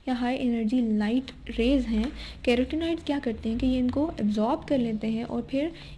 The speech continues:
इन, इस एनर्जी को transfer कर देते हैं आगे जाके chlorophyll के अंदर। ये जो energy transfer होता है ये कुछ इस तरह से होता है हमारे पास। सबसे पहले तो carotenoids ने किया, कैरोटीनॉइड्स, इन्होंने एनर्जी को absorb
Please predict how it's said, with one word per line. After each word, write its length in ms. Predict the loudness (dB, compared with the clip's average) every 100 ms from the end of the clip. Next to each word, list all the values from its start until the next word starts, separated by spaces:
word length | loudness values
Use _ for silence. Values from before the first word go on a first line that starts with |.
| -2
इन, 280 | 0 0 0 -2
इस 180 | -4 -2
एनर्जी 380 | 0 0 0
को 160 | 0 -2
transfer 560 | -2 -2 -2 -2 -2 -2
कर 180 | -2
देते 260 | -2 -2 -2
हैं 260 | 0 -2 -4
आगे 340 | -4 -2 -2
जाके 320 | -2 -2 -4
chlorophyll 480 | -2 0 0 -2 -4
के 140 | -4
अंदर। 220 | -6 -6 -10 -14 -14 -6
ये 60 | -2
जो 80 | 0
energy 340 | 0 0 -2
transfer 440 | -4 -2 -2 -2 0
होता 240 | 0 2
है 60 | 2
ये 80 |
कुछ 220 | 2 -2 -4
इस 100 | -4
तरह 180 | -4
से 120 | -2 -2
होता 180 | 0
है 60 | 0
हमारे 180 | 0 0
पास। 220 | 0 -2
सबसे 300 | -4 -4 -2
पहले 260 | 0 2 0
तो 260 | 0 -4 -6 -14 -20 -20 -4
carotenoids 600 | -2 0 2 2 2 2
ने 180 | 0 0
किया, 340 | 0 -2 -2 -6 -14 -20 -20 -20 -20 -20 -20 -6
कैरोटीनॉइड्स, 1160 | -2 0 -2 -2 0 0 0 0 -2 -2 -4 -8 -18 -18 -2
इन्होंने 240 | 0 2 2
एनर्जी 360 | 0 0 -2
को 160 | -2 -2
absorb 360 | -2 0 -2